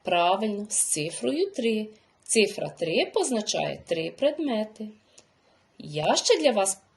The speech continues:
підготувала завдання. Потрібно порахувати предмети і провести доріжку до цифри, яка позначає їх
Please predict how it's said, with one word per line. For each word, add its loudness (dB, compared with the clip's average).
підготувала 0
завдання. 2
Потрібно 0
порахувати 0
предмети -2
і -4
провести -2
доріжку -4
до -10
цифри, -2
яка 0
позначає -2
їх -8